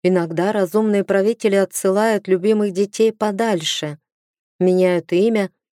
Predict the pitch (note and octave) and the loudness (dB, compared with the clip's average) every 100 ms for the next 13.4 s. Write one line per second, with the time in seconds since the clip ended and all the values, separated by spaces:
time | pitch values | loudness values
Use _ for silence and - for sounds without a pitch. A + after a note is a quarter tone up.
0 | _ _ - E3 E3+ G#3+ A3 A3 - _ | _ _ -2 0 0 -2 -4 -8 -8 _
1 | G#3+ G#3 - G#3+ G#3+ - G#3 G3+ D#3 - | -2 -2 0 0 0 -4 2 2 0 -6
2 | D#3+ D#3 D#3 D3+ _ _ _ _ _ _ | -8 -6 -8 -10 _ _ _ _ _ _
3 | _ _ _ _ - F#3+ A#3 A#3 A3 F#3+ | _ _ _ _ -6 -4 -2 0 2 4
4 | E3+ - E3+ E3 D#3+ _ _ _ F3+ F3+ | 2 -2 -2 -2 -2 _ _ _ -6 -2
5 | F#3 E3+ F#3 F3 F3 D#3+ D#3+ D#3 _ _ | -2 0 -2 0 -2 -2 -4 -10 _ _
6 | _ _ _ _ _ _ D3 D#3+ F#3 - | _ _ _ _ _ _ 0 2 2 0
7 | E3+ F3+ F#3 F3 E3 E3 D#3+ E3+ F#3 F#3 | 2 2 4 2 0 0 2 2 2 2
8 | E3+ - D#3+ D#3+ D#3+ E3+ E3 - F#3+ F3+ | 0 -2 -2 0 0 -2 -4 0 0 2
9 | E3+ D#3+ G#3+ - F3 D3+ D3+ _ _ _ | 0 0 -2 0 0 0 -6 _ _ _
10 | _ _ _ _ _ _ _ _ - - | _ _ _ _ _ _ _ _ -12 -2
11 | A3 A3 A#3 - F3+ E3 D#3+ D#3+ _ _ | 2 2 2 2 0 2 -2 -8 _ _
12 | _ _ _ G3 F#3 G#3 G#3 F#3 F3+ F3+ | _ _ _ -2 2 2 4 4 2 0
13 | F3 A#3 A#3 G#3+ | 0 -2 0 -6